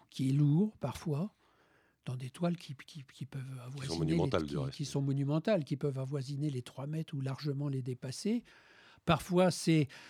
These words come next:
Speaker 1: un singe qui ne, qui ne peut plus se retenir et vi-, qui, qui va cracher, en fait, sur, euh, sur, sur les hommes. Vous voyez qu'il les invective, euh, véritablement. Et parfois, c'est le singe aussi, euh, qui, l'œil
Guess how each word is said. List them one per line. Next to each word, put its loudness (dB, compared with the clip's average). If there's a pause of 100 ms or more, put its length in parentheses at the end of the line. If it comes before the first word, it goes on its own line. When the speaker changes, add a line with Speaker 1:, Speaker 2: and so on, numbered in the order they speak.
(560)
Speaker 1:
un 8
singe 4
qui 0
ne, 6
qui 0
ne 0
peut 2
plus 2
se -2
retenir 4
et 2
vi-, -2
qui, -8
qui 0
va 2
cracher, 2
en 4
fait, 2
sur, 2
euh, 0
sur, 0
sur 0
les 2
hommes. 2
Vous -2
voyez -2
qu'il -4
les -4
invective, -2
euh, 0
véritablement. -2 (600)
Et -2
parfois, 0
c'est -2
le -6
singe -2
aussi, -4
euh, -4
qui, -8
l'œil -2